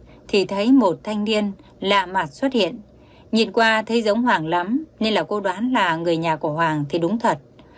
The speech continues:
Sau khi người thanh niên đó cất tiếng nói rồi nói chuyện với cả thầy Phúc thì cô Hà liền nhận ra đó là anh trai của Hoàng.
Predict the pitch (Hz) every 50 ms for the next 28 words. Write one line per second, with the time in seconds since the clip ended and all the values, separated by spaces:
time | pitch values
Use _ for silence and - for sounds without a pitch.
0 | - - - - - 240 233 233 - 247 226 208 196 185 170 160 156 147 202 214
1 | 208 214 214 214 190 180 165 180 220 233 - 302 302 - - 185 180 196 196 180
2 | 165 170 190 220 262 269 - - - - - - - - - 196 180 175 170 165
3 | 170 196 240 262 254 262 220 202 202 240 233 208 170 160 240 175 160 151 143 -
4 | 262 294 285 - _ _ - 202 180 - 214 208 196 196 175 160 151 151 165 160
5 | 156 160 170 - - - 196 196 190 185 185 190 - - - - - - - 208
6 | 208 233 254 240 196 208 202 196 208 196 196 185 - 170 156 151 170 170 165 156
7 | 147 143